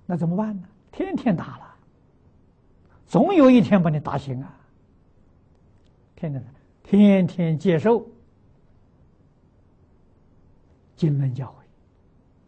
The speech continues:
天天不离佛法。啊，知道多少，这最重要了，要落实多少。啊，那你就快速了。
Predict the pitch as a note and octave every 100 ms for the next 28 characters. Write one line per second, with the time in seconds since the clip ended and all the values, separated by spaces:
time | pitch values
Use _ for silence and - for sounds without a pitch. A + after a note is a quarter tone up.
0 | _ _ - D#4 E4 E4+ D4 - C4 A#3
1 | B3 B3 B3 - - - _ _ _ _
2 | _ _ _ _ _ _ - A#2+ - -
3 | _ _ _ _ _ _ _ _ _ _
4 | _ _ _ _ _ _ _ _ _ _
5 | _ _ _ _ _ _ _ _ _ -
6 | F#3 D#3+ - - E4+ G#4 G#4 F4 D4+ D#4
7 | D4 G#3 A#3 - - _ - D3 G3+ F#3+
8 | G#3+ A#3 A3 A3 - _ _ _ _ _
9 | _ _ - F3+ E3 G3+ F#3+ C#3+ - B2
10 | C3 B2+ - - _ _ _ _ _ _
11 | _ _ _ _ _ _ _ _ _ _
12 | _ _ _ _ _ _ _ _ _ _
13 | _ _ _ D3 - - F3 C#3 C#3 C#3+
14 | - G3 - - C3+